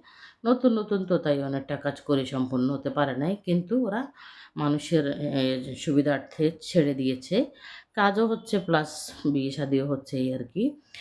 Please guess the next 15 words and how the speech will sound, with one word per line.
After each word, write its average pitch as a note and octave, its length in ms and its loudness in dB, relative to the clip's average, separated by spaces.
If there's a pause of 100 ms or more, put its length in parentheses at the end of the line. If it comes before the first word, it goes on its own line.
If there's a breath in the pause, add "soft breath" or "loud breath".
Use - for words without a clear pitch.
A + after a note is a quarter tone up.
(260 loud breath)
এই F3 100 2
যে E3+ 100 2
দেখেন D3+ 320 0
এখানে C#3 320 0
মেয়েরা C#3 360 0
কিন্তু C#3+ 300 0
আসে C#3 260 -2
গেছে C#3+ 380 0 (500)
বর D3 200 2
বরণ C3 280 0
করতে, D#3 500 -4 (380 soft breath)
কিন্তু A3 280 -2
দুঃখের D3+ 380 0
বিষয় D3 260 -2
হলো D3+ 360 -2